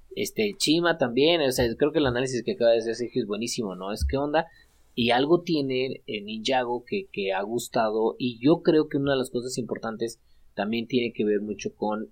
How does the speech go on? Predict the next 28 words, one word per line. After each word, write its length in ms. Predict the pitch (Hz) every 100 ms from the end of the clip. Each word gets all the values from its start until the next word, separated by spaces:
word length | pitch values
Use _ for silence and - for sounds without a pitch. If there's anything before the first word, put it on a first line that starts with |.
| _
la 260 | 107 101
fórmula 840 | - - 143 143 143 139 131 117 117 -
que 360 | 110 110 123 - - -
repitieron, 760 | 92 101 - 98 123 120 123 120
que 100 | 104
pues 200 | 101 101
siguieron 420 | 92 101 113 117
en 160 | 107 101
Bionicle, 960 | 92 98 110 117 120 110 117 117 120 - _ -
y 140 | 107
que 160 | - 104
siguieron 480 | - 98 107 113 113
los, 160 | 104 -
las, 300 | 101 101 -
las, 320 | 95 98 -
las, 300 | - 101 -
eh, 160 | 107 92 -
los 260 | 101 98 -
juegos, 460 | 117 110 120 -
los 160 | 117 98
juguetes 380 | - 104 113 -
anteriores, 680 | 110 - 110 110 113 110 120
que 120 | -
era 160 | 110 110
tener 280 | 104 107 113
su 200 | - -
serie 500 | - 110 107 107 104
animada, 400 | 95 90 65